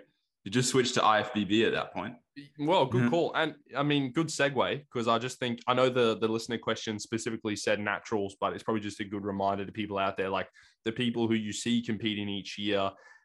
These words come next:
Speaker 2: and you're like, "Oh, well, they're still making progress." Probably a decent chance they're on P E Ds because obviously they've got the pharmaceuticals to assist with actually, you know, gaining muscle when they're perhaps not in the most optimal state of, of body composition and stuff like that.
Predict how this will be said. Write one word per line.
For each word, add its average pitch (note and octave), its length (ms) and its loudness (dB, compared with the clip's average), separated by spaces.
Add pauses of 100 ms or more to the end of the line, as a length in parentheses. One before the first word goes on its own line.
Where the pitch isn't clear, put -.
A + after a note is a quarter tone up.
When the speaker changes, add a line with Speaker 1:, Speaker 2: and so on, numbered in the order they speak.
Speaker 2:
and G2+ 260 0
you're G2+ 120 -2
like, F#2 180 0
"Oh, F3+ 120 6
well, A#2 120 4
they're F3+ 160 2
still B2 220 -2
making G2+ 320 -4
progress." G#2+ 540 2 (240)
Probably F#3+ 280 4
a C3 40 2
decent A#2 360 -2
chance G#2 300 0
they're G2 180 -2
on G2 140 -2
P G#2 100 -6
E G2 160 -4
Ds G2 300 -6
because G2 280 -8
obviously G2 280 -6
they've F#2+ 180 -4
got - 160 -6
the G2+ 60 -10
pharmaceuticals G2 880 -4
to G2+ 100 -6
assist - 580 -6
with G2 240 -4 (380)
actually, F#2+ 580 -4 (480)
you F#2+ 120 -10
know, E2 120 -4 (320)
gaining G#2+ 400 2
muscle G#2+ 440 0
when G2+ 340 -4
they're G2+ 120 2
perhaps - 520 -2
not G#2 260 -2
in G2+ 100 -4
the G2 60 -4
most F#2+ 360 -4
optimal G2 400 -6
state F2+ 300 -2
of, F#2 200 -6
of G2 160 -12
body F#2+ 180 -2
composition F#2 680 -10
and F#2+ 100 -10
stuff - 240 -6
like F#2 180 -6
that. F2+ 200 -4